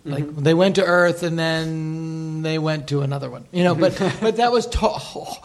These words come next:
Speaker 1: wholly satisfying,
Speaker 2: Mm-hmm.
Speaker 1: the way they handled that. I was, I was so
Speaker 2: Yeah, I think so.
Speaker 1: Yeah.
Speaker 2: Uh, and this is something, Andrew, that we were talking a little bit about, uh, earlier. This <laughs> idea of spinning out your story, or running out of story for that matter, and not having, you know, at least in, in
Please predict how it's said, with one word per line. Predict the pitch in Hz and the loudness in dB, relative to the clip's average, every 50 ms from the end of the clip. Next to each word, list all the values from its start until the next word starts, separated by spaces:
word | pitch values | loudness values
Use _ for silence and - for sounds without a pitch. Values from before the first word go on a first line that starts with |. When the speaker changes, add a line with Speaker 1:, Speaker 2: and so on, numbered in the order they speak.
| - - - - 135 - - - _ _ _ | -20 -20 -20 -20 -20 -20 -20 -20 _ _ _
Speaker 1:
wholly | - - 208 226 233 240 226 220 214 190 | -8 -2 2 4 4 4 4 2 2 0
satisfying, | 147 - - 165 151 139 131 - - 127 107 - - - - - | 0 2 0 0 0 -2 -4 -6 -8 -8 -10 -10 -14 -18 -12 -10
Speaker 2:
Mm-hmm. | 131 110 110 104 143 | -8 -6 -6 -2 0
Speaker 1:
the | 151 147 | 2 2
way | 143 147 143 | 2 2 2
they | 139 139 127 | 2 0 0
handled | 120 139 135 123 131 127 - | 0 -2 -2 -4 -6 -8 -10
that. | 135 131 - - | -10 -12 -10 -10
I | 135 143 | -10 -10
was, | 143 143 135 - | -10 -10 -12 -12
I | 143 151 | -12 -10
was | 147 147 135 - | -8 -8 -8 -4
so | - 165 165 151 147 143 139 | 0 2 2 4 4 2 0
Speaker 2:
Yeah, | 143 - - - - - - | -2 -6 -10 -16 -16 -12 -12
I | 143 | -10
think | 147 170 143 - | -10 -10 -12 -12
so. | - 104 - - - - - - - - - | -12 -12 -12 -14 -14 -18 -20 -20 -20 -18 -8
Speaker 1:
Yeah. | - 143 131 127 | -4 -2 0 0
Speaker 2:
Uh, | 127 127 - - | 0 -2 -4 -2
and | 165 196 | -2 0
this | 226 247 | 0 -2
is | 233 - | 0 0
something, | 196 170 147 143 139 147 | 0 0 2 0 0 0
Andrew, | 165 185 196 180 156 | 0 0 0 2 0
that | 139 135 - | 0 0 0
we | 175 208 | 0 0
were | 190 143 120 113 | 2 2 0 -2
talking | 113 - 120 117 - 120 | -2 -2 -4 -4 -2 -6
a | 113 110 | -6 -4
little | 117 113 117 | -2 -2 -2
bit | 110 110 113 120 - | -2 -2 -4 -6 -8
about, | 117 117 113 107 104 104 107 - - | -8 -6 -4 -2 -2 -2 -4 -6 -6
uh, | 110 110 107 - - | -6 -6 -6 -6 -4
earlier. | 147 165 185 165 131 120 117 117 117 117 - - - - _ _ _ _ _ _ _ _ _ _ _ _ _ _ | -4 -2 -2 -2 -2 -2 -2 -4 -6 -10 -14 -20 -20 -20 _ _ _ _ _ _ _ _ _ _ _ _ _ _
This | 160 131 135 131 - - | -6 -4 -4 -2 -2 -2
<laughs> | - | -2
idea | 180 165 131 135 151 135 | -2 -2 0 0 0 0
of | 123 120 | 0 -2
spinning | - - - - 156 151 147 139 135 | -6 -10 -4 -2 0 0 2 2 2
out | 127 127 135 131 131 | 2 0 0 -2 -2
your | 123 123 120 117 | 0 0 0 0
story, | 113 - - 185 185 175 143 127 120 117 113 127 - | -2 -2 0 2 2 2 2 0 -2 -4 -4 -6 -6
or | - 113 113 113 107 110 | -6 -6 -6 -4 -4 -6
running | 117 120 135 139 131 127 120 | -2 -2 0 0 0 0 0
out | 117 143 160 | 2 2 2
of | 151 127 110 | 2 0 -4
story | - - 131 117 113 107 110 | -4 -2 0 0 0 0 -2
for | 110 - 113 110 | -4 -6 -6 -6
that | 113 110 113 | -6 -6 -6
matter, | 113 117 113 110 110 110 110 | -6 -6 -4 -4 -4 -4 -2
and | 113 117 | -2 0
not | 123 123 127 123 | 0 0 0 0
having, | 117 135 123 117 113 117 113 113 113 113 113 117 117 - - - - | 0 0 -2 0 0 0 -2 -2 -4 -4 -6 -8 -10 -12 -12 -12 -8
you | - 127 120 | -6 -4 -4
know, | 117 117 117 127 | -2 -2 -2 -2
at | 139 143 143 | 0 0 2
least | 147 165 170 165 165 - - | 4 4 4 4 0 -2 0
in, | 151 135 127 139 | 2 2 2 2
in | - 143 127 123 120 120 117 117 117 117 - - - - | 0 0 0 2 2 0 0 -2 -4 -6 -8 -10 -12 -14